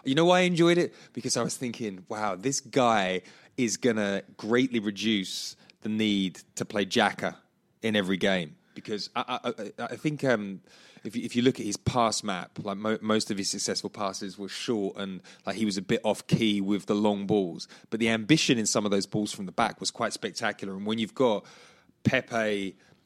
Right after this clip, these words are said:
Aubameyang and Lacazette running onto them, like, you could see that being quite an outlet this season.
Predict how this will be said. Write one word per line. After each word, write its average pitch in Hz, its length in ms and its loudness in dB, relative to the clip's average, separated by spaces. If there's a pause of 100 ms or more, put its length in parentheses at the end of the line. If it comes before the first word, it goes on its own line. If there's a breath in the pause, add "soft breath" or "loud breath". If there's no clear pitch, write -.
(100)
Aubameyang 104 840 0
and 98 120 -6
Lacazette 113 540 2
running 107 340 4
onto 110 240 0
them, 147 180 4
like, 101 140 2
you 104 140 0
could 175 120 2
see - 180 2
that 214 180 0
being 98 180 -4
quite 117 240 -2
an 107 140 -6
outlet 117 380 -2
this 95 100 -4
season. - 420 -6